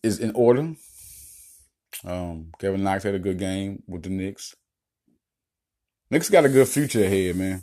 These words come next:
They do. Once all those pieces start getting together with, uh, Porzingis, things are gonna be different. They're gonna look like, you know, you talk about Milwaukee next year. I think the Knicks are gonna be a whole different squad. If you look at how teams evolve, like Brooklyn,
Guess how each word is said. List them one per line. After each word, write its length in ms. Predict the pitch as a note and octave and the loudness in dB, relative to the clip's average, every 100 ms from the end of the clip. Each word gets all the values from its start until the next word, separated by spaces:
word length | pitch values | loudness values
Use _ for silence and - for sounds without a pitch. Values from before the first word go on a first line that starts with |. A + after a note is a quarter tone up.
| _ F2+ | _ -4
They 80 | |
do. 300 | G2+ A2+ E2 - _ _ _ - - - G2 | 2 2 0 -8 _ _ _ -20 -18 -12 -6
Once 200 | G#2+ A2+ | -2 4
all 160 | A2 | 4
those 140 | G#2+ G#2+ | 4 0
pieces 340 | A#2 A2+ G#2 | -2 -2 -2
start 280 | A2+ G#2 G2 | 2 2 2
getting 220 | G#2 G2+ | -2 -2
together 440 | G2+ G#2+ G2+ G2 | 0 4 4 2
with, 220 | F#2 F#2 - - - - | -6 -8 -10 -18 -16 -6
uh, 240 | F#2+ F2+ F2 | -2 -2 -2
Porzingis, 640 | G2+ F#2+ G2+ G#2+ G2 G2 - - - - - _ | -2 -2 -2 -4 -4 -10 -14 -18 -20 -20 -20 _
things 220 | B2+ B2+ | 0 2
are 40 | A#2 | 0
gonna 140 | A2+ | -2
be 120 | G#2 | -2
different. 260 | F#2+ A2 G2+ | -2 -2 -2
They're 100 | F2+ | -4
gonna 140 | G2 | -2
look 120 | G#2 G2+ | -2 0
like, 260 | G2 F#2+ | 0 0
you 60 | G#2 | 0
know, 80 | G#2 | -2
you 100 | G2 | 0
talk 160 | A2 | 0
about 220 | G2+ G2+ | 4 4
Milwaukee 540 | G2+ F#2+ F#2+ G#2+ G#2+ G#2 | 4 2 6 6 4 0
next 300 | G2+ G#2+ - | 0 0 0
year. 180 | G#2+ G2 | 0 0
I 80 | |
think 220 | F#2+ G2+ F#2 | -2 -6 -4
the 60 | |
Knicks 260 | F#2+ G#2 - | -2 -2 -2
are 40 | |
gonna 160 | G2+ F#2+ | -4 -4
be 140 | F2+ | -4
a 80 | F2 | -2
whole 240 | F#2 G2+ | 0 0
different 420 | F#2+ G2 G2+ G#2 - | 0 -4 -6 -6 -8
squad. 460 | - G2+ G2 G#2 | 2 4 4 2
If 100 | - | -4
you 40 | A2 | -4
look 140 | G#2+ | 0
at 80 | G2+ | 0
how 100 | F#2+ | 0
teams 320 | - G#2+ F#2+ | 0 0 0
evolve, 340 | F2 G2 G#2 | 2 4 6
like 200 | A2+ B2 | 6 4
Brooklyn, 420 | C3 B3 - G2 | 6 4 4 -6